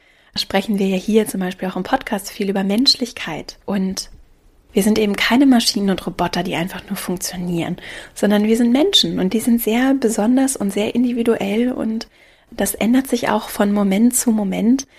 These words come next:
Wir sind lebendig, wir sind Organismen, wir wachsen, wir leben und wir sind sehr unterschiedlich darin, was wir auch brauchen. Ich habe ja zum Beispiel auch mal eine Folge zum Thema Schlaf gemacht und es gibt Menschen, die sind sehr früh sehr aktiv und andere, die sind am besten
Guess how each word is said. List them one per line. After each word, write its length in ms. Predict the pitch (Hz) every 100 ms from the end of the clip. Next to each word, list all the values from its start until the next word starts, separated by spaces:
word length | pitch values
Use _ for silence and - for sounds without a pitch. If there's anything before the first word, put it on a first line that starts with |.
| - _
Wir 100 | 202
sind 200 | 214 214
lebendig, 580 | 190 196 220 247 262 -
wir 100 | 208
sind 180 | 214
Organismen, 640 | 214 196 196 208 - 247 254
wir 160 | 202 196
wachsen, 460 | 190 - 247 247
wir 140 | 220 196
leben 520 | 185 196 208 247 294 _ _ _ _ _
und 460 | - 220 220 226 - - - -
wir 180 | 220
sind 180 | 233 240
sehr 140 | 247 269
unterschiedlich 520 | 330 339 - 220 196
darin, 280 | 185 196 202
was 160 | 202
wir 100 | 214
auch 60 | 208
brauchen. 420 | - 196 254 220
Ich 140 | 185 185
habe 140 | 196
ja 60 | 190
zum 120 | 190
Beispiel 200 | 202 202
auch 80 | -
mal 60 |
eine 140 | 190 190
Folge 280 | 185 190
zum 200 | 190 202
Thema 240 | 190 202 214
Schlaf 440 | - 185 233 -
gemacht 380 | - 175 170 -
und 220 | 196 196 - _ _ _ _
es 160 | 233 -
gibt 220 | 262 -
Menschen, 460 | 226 233 254 226
die 160 | 220 220
sind 300 | 226 214 214
sehr 300 | 220 233 262
früh 460 | 262 - 254 277 254
sehr 280 | 233 220
aktiv 520 | 202 - - 254 262 220
und 120 | 214
andere, 400 | 196 220 233 220
die 200 | 220 226
sind 180 | 233 233
am 140 | 214
besten 580 | 214 247 - 226 220